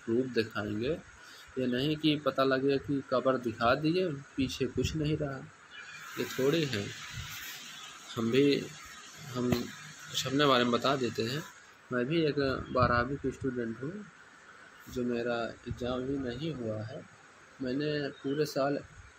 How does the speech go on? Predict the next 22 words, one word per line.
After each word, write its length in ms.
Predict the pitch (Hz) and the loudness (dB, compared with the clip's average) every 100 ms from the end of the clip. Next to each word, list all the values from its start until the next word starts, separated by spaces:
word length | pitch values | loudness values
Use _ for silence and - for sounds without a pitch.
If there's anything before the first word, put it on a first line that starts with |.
| - | -18
इसी 200 | 135 180 | -4 -2
में 120 | 175 147 | 0 0
से 140 | - | 0
तैयारी 340 | 120 107 101 101 | 0 2 2 -2
किया 340 | - 101 101 98 | -6 -6 -4 -6
है, 160 | 101 - - - - - - - | -8 -12 -20 -20 -20 -20 -20 -2
मैं 100 | 117 | 2
इसी 220 | 113 117 | 2 2
में 140 | 131 123 | 0 0
से 80 | 120 | -4
पढ़ता 400 | - 107 110 127 | 2 2 4 2
रहा, 280 | 120 113 110 104 - - | 2 0 -4 -6 -10 -12
इसी 260 | 107 - 139 | -12 -4 -2
में 140 | 131 131 | 0 0
से 160 | 147 | 0
पढ़ा 320 | 143 117 117 143 | 2 2 2 -2
हूँ, 240 | 127 117 123 - - - - - - | -4 -6 -8 -16 -20 -20 -20 -20 -4
मैं 80 | 117 | -4
इसका 200 | 117 139 | 2 4
बहुत 220 | 147 147 | 4 4
आभारी 460 | 120 110 113 151 160 | 2 6 6 6 4
हूँ। 200 | 123 | 2